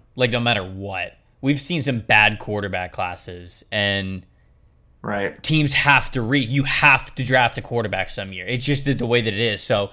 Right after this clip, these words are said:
Speaker 1: especially with, you know, a situation in a reality like that, the first overall pick's still gonna be a quarterback. Like, it's still probably gonna be Joe Burrow.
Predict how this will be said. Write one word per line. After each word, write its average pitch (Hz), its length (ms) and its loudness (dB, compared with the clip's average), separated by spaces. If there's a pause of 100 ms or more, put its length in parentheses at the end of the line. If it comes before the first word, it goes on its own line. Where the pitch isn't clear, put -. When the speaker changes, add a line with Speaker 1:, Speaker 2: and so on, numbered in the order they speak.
(260)
Speaker 1:
especially 143 540 0
with, 135 360 2 (380)
you 240 80 2
know, 180 80 4
a - 20 4
situation 175 560 0
in 139 80 -2
a - 40 -2
reality 127 360 6
like 117 220 2
that, 135 380 2 (420)
the 139 140 6
first 208 320 0
overall 160 320 4
pick's 156 260 0
still 147 180 2
gonna 127 160 0
be 117 120 0
a 101 40 -2
quarterback. 104 540 -4
Like, 127 140 2
it's 127 120 0
still 175 180 2
probably 131 500 2
gonna 117 180 0
be 110 100 -2
Joe 101 200 -6
Burrow. 98 380 -10